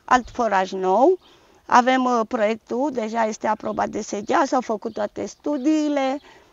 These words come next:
și ne ocupăm de achiziție, facem procedura de licitație și începem, uh, forajul, ca în momentul în care vom avea și aici foraj,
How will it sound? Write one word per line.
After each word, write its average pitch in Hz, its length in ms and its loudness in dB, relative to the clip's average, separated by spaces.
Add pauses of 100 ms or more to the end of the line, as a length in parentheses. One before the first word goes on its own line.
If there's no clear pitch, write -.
(120)
și 277 500 -4
ne 262 180 -2
ocupăm 254 540 -2
de 233 80 -2
achiziție, 226 920 -2
facem - 300 -4
procedura 233 640 -4
de 214 120 -6
licitație 320 840 -4 (360)
și - 200 -8
începem, 254 680 -4
uh, 233 180 -8
forajul, 220 800 -2 (460)
ca 254 300 6 (280)
în 247 180 -2
momentul 262 420 -2
în 247 80 -4
care 240 260 0
vom 220 220 -4
avea 208 200 0
și - 140 -6
aici 262 260 -4
foraj, 226 420 2